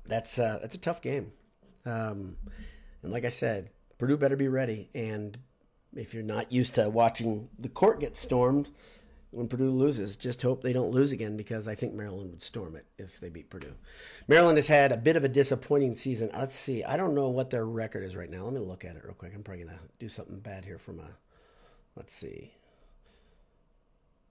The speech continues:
I'll let you guys know real quick. Maryland is seventeen and eight. And, uh, that's a team that was pretty highly ranked, and a lot of people thought maybe they'd, they'd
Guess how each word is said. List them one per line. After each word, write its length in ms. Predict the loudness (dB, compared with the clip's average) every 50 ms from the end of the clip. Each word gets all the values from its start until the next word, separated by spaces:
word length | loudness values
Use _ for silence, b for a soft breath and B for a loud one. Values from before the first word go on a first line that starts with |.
| _ _ _ _ _ _ _ _ _ _ _ _ _ _ -12
I'll 200 | -12 -10 -10 -10 -12
let 200 | -12 -12 -12 -12
you 60 | -10
guys 200 | -10 -10 -10 -8
know 120 | -8 -6
real 140 | -6 -6 -6
quick. 160 | -6 -8 2
Maryland 360 | 4 6 8 8 8 8 6 4
is 100 | 2 2
seventeen 540 | 4 6 6 8 6 6 4 0 0 0
and 160 | 0 0 -2 -4
eight. 420 | -4 -4 -4 -4 -6 -10 -14 -18 -18 _ b b b b b b b b b _ _ _ _ _ _ _ _ B B B B B B B B B B B B 6
And, 340 | 8 8 10 8 6 6 4
uh, 280 | 4 4 4 4 4
that's 220 | 6 6 6 6 4
a 40 | 2
team 280 | 2 4 6 6 6
that 120 | 6 4 2
was 240 | 0 -2 -4 -6 -10 -14 -20 -16 -8
pretty 260 | 0 2 4 4 6
highly 320 | 6 8 8 8 8 6
ranked, 340 | 6 4 4 4 4 4 2
and 80 | 2 2
a 40 | 2
lot 120 | 2 2
of 60 | 2
people 160 | 0 -2 -2
thought 260 | -2 -2 -2 -2 -2 0
maybe 280 | 0 0 0 0 -2
they'd, 280 | -2 -2 -4 -4 -4 -6
they'd 320 | -6 -6 -6 -6 -8 -10